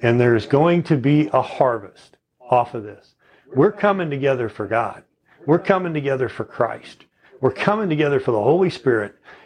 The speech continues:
And we're coming together to have thousands of believers from multiple states come together in one accord,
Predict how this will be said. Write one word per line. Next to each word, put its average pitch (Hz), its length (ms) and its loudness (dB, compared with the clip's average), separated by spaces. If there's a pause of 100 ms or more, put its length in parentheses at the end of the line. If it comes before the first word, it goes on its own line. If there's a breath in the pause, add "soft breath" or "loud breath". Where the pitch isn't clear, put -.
(160 loud breath)
And 131 180 2
we're 123 120 4
coming 208 400 0
together 120 540 -2 (280 loud breath)
to 127 100 2
have 117 300 0
thousands 180 500 0
of 139 80 0
believers 135 420 0
from 110 220 -4
multiple 185 400 0
states - 760 -6 (600 soft breath)
come 214 220 0
together 147 400 0
in 107 60 -6
one 156 180 0
accord, 107 560 -6